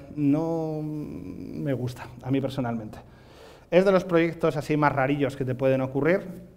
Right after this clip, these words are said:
Lo más habitual es que esto sea en, dentro de una propia empresa, cuando a ellos les ocurren, porque este tipo de cosas, hacerlas públicas a nadie le gusta. Y básicamente lo voy a dejar ahí.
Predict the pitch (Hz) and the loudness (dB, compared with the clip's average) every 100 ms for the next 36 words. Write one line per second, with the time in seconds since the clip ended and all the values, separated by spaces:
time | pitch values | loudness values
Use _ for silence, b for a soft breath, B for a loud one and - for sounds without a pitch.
0 | - 131 139 143 143 139 143 139 139 - | -6 0 0 4 4 4 4 4 2 -2
1 | 131 139 131 139 127 127 135 127 147 139 | -4 -4 0 0 0 -2 -4 -2 -2 2
2 | 135 123 127 131 123 135 127 127 120 147 | 0 0 0 0 0 0 0 0 0 -2
3 | - 175 - 139 123 120 127 127 127 120 | -2 -6 -4 -2 -2 0 0 -2 -2 -4
4 | 123 123 139 156 - B B B - 131 | -4 -2 0 0 -4 B B B -10 -6
5 | 147 143 147 139 143 139 143 135 131 127 | -2 -2 -2 2 2 2 -2 -2 -2 -2
6 | 135 131 127 143 135 127 131 123 127 123 | -2 -2 0 0 0 0 0 0 -4 -4
7 | 127 123 113 113 135 139 175 - - B | -2 -2 -4 0 0 0 -4 -6 -14 B
8 | B B B B B B B B B - | B B B B B B B B B -6
9 | 127 120 117 113 110 120 123 - 117 104 | -2 -2 -2 -6 -8 -10 -10 -12 -12 -12
10 | 110 - 175 | -12 -4 -4